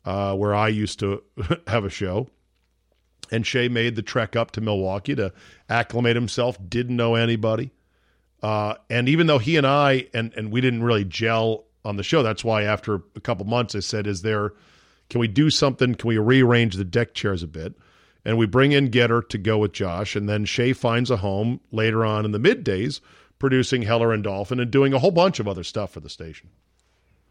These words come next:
And the fact that, you know, he was gone, I'm like, "Jesus,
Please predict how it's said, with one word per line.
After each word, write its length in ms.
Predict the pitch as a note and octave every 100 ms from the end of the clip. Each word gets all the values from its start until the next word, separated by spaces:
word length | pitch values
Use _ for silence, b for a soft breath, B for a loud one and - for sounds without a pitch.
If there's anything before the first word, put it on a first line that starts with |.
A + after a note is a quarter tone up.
| _ _ A2
And 420 | G#2+ G#2+ G#2 F#2+ _ _
the 80 | G#2+
fact 300 | F#2+ C3 A#2
that, 180 | G#2+ G2 _ _ -
you 80 | F#2
know, 80 | E2+
he 220 | A#2+ A#3
was 160 | F#3
gone, 240 | - F#2 E2+
I'm 120 | E2+
like, 240 | D#2 D#2 _
"Jesus, 720 | - - - - - -